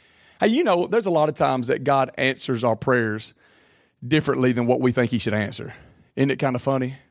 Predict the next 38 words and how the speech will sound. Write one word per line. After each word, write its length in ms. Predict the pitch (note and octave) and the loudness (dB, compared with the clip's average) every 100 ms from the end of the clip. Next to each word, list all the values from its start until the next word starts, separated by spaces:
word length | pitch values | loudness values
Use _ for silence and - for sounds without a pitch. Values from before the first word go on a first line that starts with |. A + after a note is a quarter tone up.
| _ - | _ -4
Like, 200 | C3 C3 | -2 0
we 120 | G3+ | 0
got 200 | F3 D3+ | 2 0
in 80 | C3 | 2
our 100 | C3+ | 0
head, 220 | C3+ C#3+ | 2 0
like, 140 | A#2+ A#2 | 2 0
"Hey, 80 | |
God, 360 | C#3+ D#3 C3+ C#3+ | 0 0 -2 -4
this 280 | A3+ F4 B3 | -2 0 0
is 160 | C4+ | -2
the 100 | F#3+ | 0
way 420 | G3+ F3+ D#3+ D#3 D3+ | 0 2 2 2 2
you 240 | D#3 G3+ | 2 0
should 200 | F#3 E3+ | 0 -2
answer 760 | - E3+ F3 D#3 F3+ E3 D#3+ - - - - | 0 -2 -2 -2 0 2 0 -2 -14 -18 -8
my 260 | D3 D#3+ | -2 -2
prayer." 420 | D3+ F3+ G#2 - - _ _ _ _ _ - | 0 0 -2 -8 -20 _ _ _ _ _ -2
And 140 | D#3 | 0
we 140 | A#3 | 2
already 260 | A#3 G#3 F#3 | 4 2 0
think 260 | E3+ E3 D3 | 0 -2 0
that 300 | D3 C#3+ D3 | -2 0 0
this 320 | D#4 C4 - | 0 0 0
is 180 | B3 F3 | 0 0
the 100 | G3 | 2
way 320 | F3 D#3+ D3+ | 2 4 2
that 140 | D3 | 0
God's 260 | C#3+ D3 C#3 | 2 0 0
gonna 160 | C3+ | -2
answer 240 | C3+ C#3 E3+ | -2 -2 -2
my 80 | C3 | 0
prayer. 200 | D3+ A#2+ | 0 0
Thank 220 | F3 F#3+ | 0 2
God 280 | D#3+ D3 - | 2 2 -2
for 140 | D#3+ | -2
unanswered 360 | D#3 D#3 - C3 | 0 0 -2 0
prayers 400 | C3+ B2+ B2 | 0 0 -2